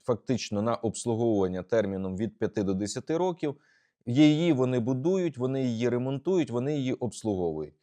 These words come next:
І, відповідно, здійснюється контроль за обслуговуванням. Щось не так — штраф. Я думаю, що саме ось так це мало би виглядати і бути. І тоді б ми знали і відповідальних,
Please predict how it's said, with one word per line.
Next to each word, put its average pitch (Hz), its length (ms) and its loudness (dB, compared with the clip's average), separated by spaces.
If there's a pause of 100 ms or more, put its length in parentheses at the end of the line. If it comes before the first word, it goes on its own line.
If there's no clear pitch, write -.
(320)
І, 185 200 6
відповідно, 147 560 2
здійснюється 127 600 -2
контроль 95 460 -2
за 82 120 -2
обслуговуванням. 85 800 -6 (300)
Щось - 400 0
не 156 140 0
так — 175 400 0 (300)
штраф. 101 540 2 (160)
Я 135 180 4
думаю, 156 380 0
що 120 200 -4
саме 135 380 0 (380)
ось 131 240 0
так 147 340 2
це 123 340 2 (140)
мало 123 420 2
би 107 320 2 (840)
виглядати 117 800 2
і 113 80 -2
бути. 92 420 -6 (320)
І 123 120 2
тоді 143 300 2
б 160 60 -2
ми 143 140 0
знали 120 400 0
і 170 140 0
відповідальних, 147 800 2